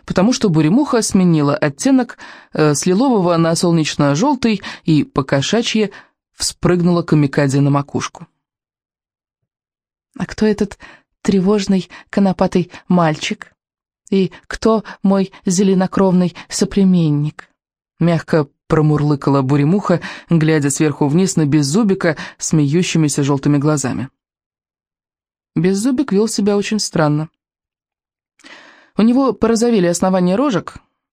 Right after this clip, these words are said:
и глядел он прямо перед собой взглядом остекленевшим, словно у чучела.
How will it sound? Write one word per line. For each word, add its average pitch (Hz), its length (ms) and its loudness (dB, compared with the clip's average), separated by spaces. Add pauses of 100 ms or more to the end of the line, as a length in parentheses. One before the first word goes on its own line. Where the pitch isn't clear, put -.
(480)
и 196 80 0
глядел 226 360 2
он 214 120 0
прямо 214 260 0
перед 190 220 0
собой 226 300 0
взглядом 202 440 0
остекленевшим, 202 760 0 (240)
словно 196 360 0
у 185 80 0
чучела. - 480 -6